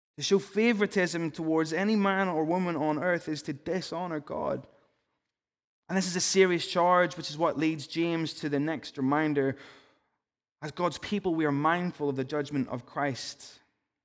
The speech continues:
Listen, I, I don't get to preach often, and I'm happy to preach any passage I'm given.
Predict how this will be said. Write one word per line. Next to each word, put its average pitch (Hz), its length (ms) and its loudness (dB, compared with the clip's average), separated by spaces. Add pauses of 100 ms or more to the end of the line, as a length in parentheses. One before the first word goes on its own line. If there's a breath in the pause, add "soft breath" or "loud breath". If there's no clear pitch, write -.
(880)
Listen, 151 180 -4
I, 165 240 4
I 190 60 4
don't 196 120 2
get 185 140 0
to 139 60 -2
preach 131 340 -2
often, 135 380 0
and 151 100 0
I'm 165 80 -2
happy 190 240 -2
to 156 80 -6
preach 143 260 -6
any 147 160 0
passage 123 440 -6
I'm 117 80 -2
given. 117 520 0